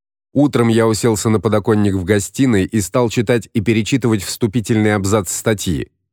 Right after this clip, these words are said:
Перекрестия светового люка отбрасывали полосы на поверхность мебели.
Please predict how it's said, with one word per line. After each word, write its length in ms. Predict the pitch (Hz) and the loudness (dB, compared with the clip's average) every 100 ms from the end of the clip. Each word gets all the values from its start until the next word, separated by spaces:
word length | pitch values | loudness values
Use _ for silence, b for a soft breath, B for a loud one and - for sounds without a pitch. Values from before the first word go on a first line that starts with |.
| _ _ _ _ | _ _ _ _
Перекрестия 640 | 117 117 113 123 - 113 | 0 2 2 0 0 -2
светового 520 | - 110 117 117 110 | 0 0 2 2 4
люка 380 | 110 127 120 101 | 4 2 2 0
отбрасывали 580 | 92 92 110 - 104 104 | 0 -2 -2 0 0 0
полосы 520 | 92 120 113 95 107 | 0 0 2 0 0
на 100 | 98 | 0
поверхность 560 | 104 101 92 107 92 - | 2 0 0 -2 -2 0
мебели. 460 | 107 82 73 60 | 0 0 -2 -6